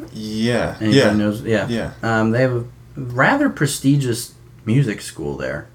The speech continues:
Speaker 2: Um, anyway, so he's gonna score it, and we're gonna,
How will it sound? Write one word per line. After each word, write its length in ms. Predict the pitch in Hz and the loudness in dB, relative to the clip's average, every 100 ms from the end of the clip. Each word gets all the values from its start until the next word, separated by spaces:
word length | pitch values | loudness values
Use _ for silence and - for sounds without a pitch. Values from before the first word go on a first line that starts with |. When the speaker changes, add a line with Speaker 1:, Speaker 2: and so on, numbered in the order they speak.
| - | -12
Speaker 2:
Um, 440 | 101 90 73 73 73 - - - - - - - - | -8 -6 -6 -8 -12 -20 -20 -20 -20 -20 -20 -12 2
anyway, 340 | 175 151 113 | 4 6 4
so 180 | 113 127 | 2 0
he's 200 | 117 156 | 2 2
gonna 160 | 160 147 | 4 2
score 340 | - 127 131 | 0 2 4
it, 180 | 135 - - - - - - - | 4 0 -14 -20 -20 -20 -20 -8
and 600 | 117 113 113 113 110 107 | -2 0 2 2 2 0
we're 120 | 117 | 0
gonna, 300 | 117 123 123 | -2 -4 -6